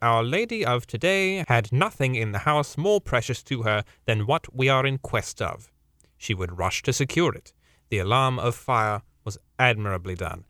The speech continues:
The smoke and shouting were enough to shake the nerves of steel. She responded beautifully. The photograph is in a recess behind a sliding panel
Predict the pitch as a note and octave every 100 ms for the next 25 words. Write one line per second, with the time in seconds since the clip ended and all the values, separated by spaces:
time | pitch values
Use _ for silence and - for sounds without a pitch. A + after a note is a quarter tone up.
0 | _ _ - - C3 C#3+ - - - -
1 | D#3+ D3+ C#3 B2 A#2 D3 - A#2 - -
2 | E3+ - A#2+ A#2+ E3 E3 D3 E3 - -
3 | - F#3+ D#3+ G2 E2 - _ - _ _
4 | _ - A#2 G#2+ - C#3+ B2 G#2+ A2 C#3
5 | D3+ A2 F#2 D2 _ _ _ _ - -
6 | G#3 G3+ D3 A#2+ C3+ - - _ - C3+
7 | - C#3+ D3+ - A2+ G#2+ F3+ F3 - B2
8 | - - A#2+ - C3 C#3 C3+ A#2+ - B2
9 | C3+ E3 F3 - C3 G#2+ F#2